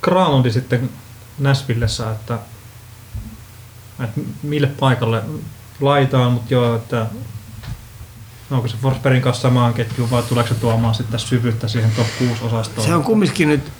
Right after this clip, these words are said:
Speaker 2: sinnehän koko, koko on määrätyissä ketjussa ja se nyt kanssa ne hakee tätä neljä-, neljän, tota noin, sylinteriä, josta sitten nelosketju on semmonen vähän painavampi mörssäriketju.
Speaker 1: Mm.
Speaker 2: Et se on kans aika tarkasti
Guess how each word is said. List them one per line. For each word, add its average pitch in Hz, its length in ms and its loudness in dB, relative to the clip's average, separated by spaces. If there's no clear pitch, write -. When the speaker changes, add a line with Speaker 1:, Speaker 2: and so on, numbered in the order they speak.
Speaker 2:
sinnehän 139 400 2
koko, 127 460 0
koko 135 380 0
on 123 80 -2
määrätyissä 120 560 0
ketjussa 107 640 -4
ja 135 180 -2
se - 280 2
nyt 131 200 2
kanssa 139 480 2
ne 135 260 2
hakee 131 400 2
tätä 120 300 2
neljä-, 120 380 2
neljän, 131 360 4
tota 117 260 -4
noin, 120 320 -6
sylinteriä, 117 680 2
josta 113 320 0
sitten 117 380 -2
nelosketju 117 680 0
on 120 60 -2
semmonen 120 340 -2
vähän 117 260 0
painavampi 110 640 -2
mörssäriketju. 117 920 0
Speaker 1:
Mm. 127 140 -6
Speaker 2:
Et 117 60 -6
se - 140 0
on 123 120 0
kans 123 280 0
aika 123 240 0
tarkasti 117 600 -4